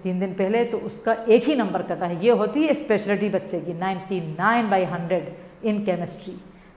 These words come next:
नाइंटी नाइन by hundred in mathematics, can you imagine? नाइंटी नाइन in her optional subject, नाइंटी फ़ाइव in physics। क्या number है बेटा?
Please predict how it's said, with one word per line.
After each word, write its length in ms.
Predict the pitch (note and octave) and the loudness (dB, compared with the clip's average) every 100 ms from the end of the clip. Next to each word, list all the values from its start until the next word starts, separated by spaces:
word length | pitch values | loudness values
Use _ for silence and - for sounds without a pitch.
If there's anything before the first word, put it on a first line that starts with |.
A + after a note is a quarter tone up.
| E3+ | -4
नाइंटी 380 | F#3+ F#3+ G3+ F#3 | -2 -2 -2 2
नाइन 360 | G3+ B3 B3 | 6 6 6
by 140 | A#3 G#3+ | 6 4
hundred 560 | G3+ G3+ G#3 G3+ - | 2 2 2 0 0
in 200 | A3+ G#3+ F#3+ | 0 0 0
mathematics, 560 | F#3+ G#3 G3 B3+ - - - - | 0 2 4 4 2 -2 -12 -6
can 120 | F#3+ G3 | -4 -2
you 60 | G3 | -2
imagine? 380 | F#3+ G#3+ C4+ G3 - - - - - | 0 0 -2 -4 -12 -18 -20 -20 -6
नाइंटी 380 | F3+ G3+ F#3+ G#3 | 0 2 2 -2
नाइन 480 | F#3+ G#3+ C4 C#4 B3+ A#3+ | 4 6 8 6 0 -2
in 120 | A3+ G#3 - - - - - | -2 -2 -6 -12 -18 -8 2
her 120 | G3 F#3+ G3+ F#3+ | 2 4 2 0
optional 320 | F#3+ A#3 A#3 - | 0 0 0 0
subject, 460 | F3 D3 F3+ - - - - - | -2 0 -2 -4 -14 -20 -18 -2
नाइंटी 360 | F#3+ G3+ G3+ G3+ - | 2 2 2 -2 2
फ़ाइव 280 | G3+ G#3+ B3 | 6 8 8
in 80 | A3+ - | 4 0
physics। 300 | G3 G3+ G3+ - - | 0 0 -2 -8 -6
क्या 140 | G3 F3+ | -2 -2
number 340 | E3 D#3+ F3 | -2 -4 -4
है 160 | D#3 D#3+ | -4 -8
बेटा? 260 | D#3 F3+ | -8 -8